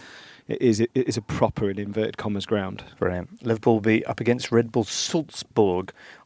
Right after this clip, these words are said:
Speaker 2: on Wednesday night, which, uh, may not feature that fixture. Erling Haaland disappointed 'cause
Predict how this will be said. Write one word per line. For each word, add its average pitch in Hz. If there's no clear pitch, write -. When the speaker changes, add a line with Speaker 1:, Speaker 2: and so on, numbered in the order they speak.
Speaker 2:
on 104
Wednesday 120
night, 113
which, 143
uh, 131
may 156
not 151
feature -
that 107
fixture. -
Erling 143
Haaland 127
disappointed 104
'cause 107